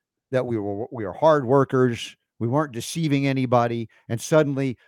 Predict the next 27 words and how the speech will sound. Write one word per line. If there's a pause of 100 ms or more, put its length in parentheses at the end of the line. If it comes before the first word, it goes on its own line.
(180)
they
were
made, (260)
uh, (180)
you
know, (440)
basically
only
available
to
us
if
we
accept
that (160)
the
bodies
that
we
have
are
owned
by
them. (160)
<laughs> (400)
You
know,